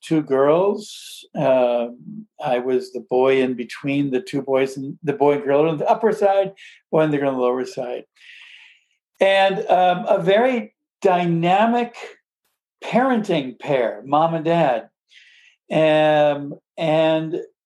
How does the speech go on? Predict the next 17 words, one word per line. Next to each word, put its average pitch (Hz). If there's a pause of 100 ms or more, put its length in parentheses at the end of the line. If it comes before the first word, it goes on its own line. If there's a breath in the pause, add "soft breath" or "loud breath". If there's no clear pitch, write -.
(640)
so 165
they 165
were 165
dynamic, 175
which 165
was 151
exciting. 190
It 185
was 147
always 165
exciting 143
to 127
be 143
at 139
the 127
dinner 170
table. 147